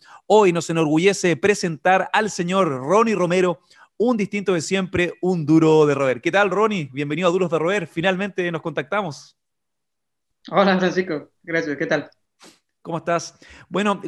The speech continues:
Speaker 1: con el equipo de producción te estábamos, eh, stalkeando, stalkeándote y llegamos al sitio Metal Journal, por ejemplo,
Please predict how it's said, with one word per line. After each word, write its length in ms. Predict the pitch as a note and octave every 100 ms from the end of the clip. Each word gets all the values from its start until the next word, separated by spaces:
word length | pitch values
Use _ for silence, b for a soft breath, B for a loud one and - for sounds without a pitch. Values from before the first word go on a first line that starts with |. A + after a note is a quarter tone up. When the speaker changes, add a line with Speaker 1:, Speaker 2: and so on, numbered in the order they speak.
| D#3+
Speaker 1:
con 120 | F3
el 60 |
equipo 220 | E3+ G3 G#3+
de 60 |
producción 360 | G#3+ F3+ - G#3
te 80 | G#3
estábamos, 420 | - G3+ G#3 -
eh, 200 | F#3 F3
stalkeando, 680 | - E3+ - F3 F#3 A3 A#3+
stalkeándote 720 | - D3+ C#3 D#3+ E3 F3 F#3+
y 120 | F3+ D3
llegamos 420 | C#3+ D3+ D#3 E3+
al 80 | D3
sitio 260 | E3+ E3
Metal 260 | D#3 D#3+ D3
Journal, 300 | C3+ D#3+ C3
por 120 | B2+
ejemplo, 400 | A#2 G#2 F#2+ C3